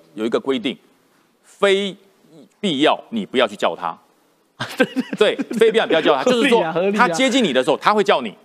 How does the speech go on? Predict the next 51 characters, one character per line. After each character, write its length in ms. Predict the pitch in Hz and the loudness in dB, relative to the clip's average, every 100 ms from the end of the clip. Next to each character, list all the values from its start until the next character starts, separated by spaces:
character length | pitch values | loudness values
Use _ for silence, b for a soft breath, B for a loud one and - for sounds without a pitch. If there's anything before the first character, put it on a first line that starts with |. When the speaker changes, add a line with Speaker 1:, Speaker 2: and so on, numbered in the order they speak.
| _ | _
Speaker 2:
对。 260 | - 180 147 - | -2 -2 -2 -4
Speaker 1:
我 100 | 123 | 0
就 100 | 139 | 0
是 100 | 208 | 0
开 220 | 202 190 196 | 0 0 0
机 220 | 180 196 | -2 -4
保 220 | - 95 | -2 -4
持 240 | - 120 117 - | -4 -10 -12 -2
待 160 | 165 | -2
机。 280 | 117 120 123 - _ - | -2 -8 -12 -12 _ -4
Speaker 2:
OK。 220 | 190 185 160 139 | -2 -2 -4 0
Speaker 1:
然 80 | 180 | 0
后 60 | 196 | 0
飞 200 | 233 214 | -2 -2
机 140 | 202 | -2
接 180 | - 240 | 0 0
近 140 | 214 | 0
你， 80 | 143 | -4
进 140 | 220 | -2
入 80 | 220 | -2
通 140 | 196 208 | 0 -2
讯 100 | 175 | -2
区 100 | 180 | -2
的 60 | |
时 60 | 143 | -2
候， 60 | |
它 160 | 120 156 | 0 -2
会 140 | 185 | -2
叫 180 | - 151 | 0 -2
你。 120 | 92 - _ | -2 -14 _
Speaker 2:
是， 100 | 170 | -6
不 100 | 151 | 0
要 140 | 190 | 0
烦 220 | 226 165 170 | 0 -4 -2
它 200 | 165 160 | 0 0
了， 120 | 147 | -2
没 160 | 139 180 | 0 0
事。 200 | 151 139 | -4 -4
Speaker 1:
对， 100 | 254 | 0
为 100 | 262 | 0
什 140 | 151 | -2
么 60 | 120 | -4
我 120 | 117 | -2
们 100 | 110 | -2
不 60 | 170 | 0
要 80 | |
叫 220 | 151 170 120 | 0 0 -2
它？ 240 | 107 107 b b | -6 -8 b b
因 180 | 208 233 | -2 0
为 120 | 190 | 0
哈， 240 | 131 127 | 0 -2